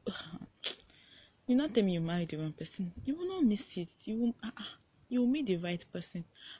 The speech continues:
But when you don't involve God, that's when mistakes can tend to happen. When you are looking at spec, "Oh my God, he's so tall, he's dark, man, he's so,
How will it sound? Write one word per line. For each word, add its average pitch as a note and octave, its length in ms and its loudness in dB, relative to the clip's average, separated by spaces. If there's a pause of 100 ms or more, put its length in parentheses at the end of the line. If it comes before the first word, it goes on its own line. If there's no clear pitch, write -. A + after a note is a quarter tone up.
But G#3+ 100 0
when C4+ 120 8
you B3+ 80 8
don't F#3 180 2
involve D#3 420 -2
God, D3+ 280 0
that's G3 260 -4
when E3 220 -2
mistakes D#3+ 360 -4
can D3 240 -6
tend D#3+ 220 -6
to - 80 -14 (100)
happen. C#3 300 -8 (400)
When G3 140 4
you F#3 80 4
are E3+ 60 6
looking F3 300 0
at D3+ 120 -2
spec, - 480 -4 (160)
"Oh G3 60 0
my E3+ 240 0
God, F3 260 -4
he's F3 160 -8
so G3 220 -2
tall, F3+ 460 2 (500)
he's F3+ 340 0
dark, G3 480 -2 (320)
man, A3 380 4
he's A3 140 0
so, B3+ 420 2